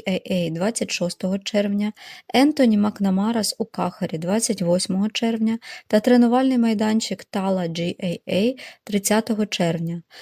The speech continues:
Фермерів закликають добре закріплювати вантажі під час перевезення пластику,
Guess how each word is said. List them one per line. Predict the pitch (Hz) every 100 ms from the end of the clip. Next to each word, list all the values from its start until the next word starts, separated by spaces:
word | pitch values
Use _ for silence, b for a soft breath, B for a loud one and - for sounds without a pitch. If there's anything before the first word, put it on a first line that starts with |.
| B -
Фермерів | 294 330 294 240
закликають | 208 202 202 247 247
добре | 208 233 208
закріплювати | 196 185 214 226 202 185 185
вантажі | 180 180 - 175 202
під | 269 233
час | - 202
перевезення | - 180 175 180 175 170
пластику, | 160 170 190 - 226 -